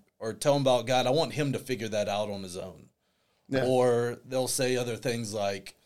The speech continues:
Speaker 1: "Well, I know he's gonna have sex anyways," or, "I know, I know they're gonna experiment with drugs anyways. We did at his age."
Speaker 2: Yeah.
Speaker 1: And so there's this, um, it's almost like they're, they're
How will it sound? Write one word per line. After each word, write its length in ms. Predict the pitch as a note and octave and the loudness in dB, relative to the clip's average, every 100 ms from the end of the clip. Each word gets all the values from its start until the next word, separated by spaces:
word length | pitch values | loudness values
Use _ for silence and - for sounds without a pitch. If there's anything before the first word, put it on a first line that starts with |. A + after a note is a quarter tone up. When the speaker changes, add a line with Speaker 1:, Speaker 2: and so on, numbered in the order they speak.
| _ _ _ _ _ | _ _ _ _ _
Speaker 1:
"Well, 420 | F3+ G#3 G3 F3+ | 10 12 12 12
I 80 | D#3+ | 12
know 220 | D3+ D3 | 8 6
he's 200 | C#3 C3 G#2 | 6 2 2
gonna 220 | B2 A#2+ | 0 2
have 220 | A#2+ G#2+ | 2 2
sex 360 | - A#2 G#2 A#2+ | 0 -2 -2 -4
anyways," 580 | A2 G2 F2+ F2 F2+ | -4 -4 -4 -6 -8
or, 140 | G#2 F#2+ | -6 -6
"I 100 | G2+ | -4
know, 420 | G#2+ A2 G#2+ G#2 - _ | -2 -2 -4 -8 -14 _
I 60 | - | 2
know 160 | A3+ G3 | 6 8
they're 160 | E3+ | 6
gonna 260 | D3 C#3 C3 | 6 4 2
experiment 580 | A#2+ - C#3+ C3 C3 B2 | 0 0 2 2 2 -2
with 120 | G#2+ | -4
drugs 280 | G#2+ B2+ G2+ | -2 0 0
anyways. 460 | B2+ A#2+ F#2+ G2+ G2 | -2 -2 -2 -4 -2
We 180 | G#2 E3+ | 2 4
did 300 | C#3 B2 A2+ | 4 4 0
at 120 | G2+ | -2
his 220 | A#2 F#2+ | -4 -4
age." 380 | G2 G2 G#2 - | -4 -6 -6 -4
Speaker 2:
Yeah. 180 | A#2+ G#2+ - _ _ _ _ _ _ - | -4 -6 -12 _ _ _ _ _ _ -6
Speaker 1:
And 460 | B2+ C3 B2+ - | 0 2 0 -2
so 220 | - D#3+ | 2 4
there's 300 | D#3 D#3 C#3+ | 6 4 2
this, 580 | C3+ D3 C3 - - - - _ | 2 2 2 0 -2 -4 -10 _
um, 520 | B2+ C3 B2+ A#2+ A2 - _ _ _ _ _ _ _ _ _ _ _ _ _ _ _ _ _ _ _ _ D2+ _ - | -4 -2 0 0 -4 -8 _ _ _ _ _ _ _ _ _ _ _ _ _ _ _ _ _ _ _ _ _ _ -10
it's 200 | C3 D#3+ | -4 2
almost 340 | D#3+ D#3 C#3 | 4 4 4
like 200 | D3 C3+ | 4 4
they're, 220 | C3+ A#2+ - _ _ A#2 | 2 0 -4 _ _ -4
they're 220 | B2+ A2 | -2 -2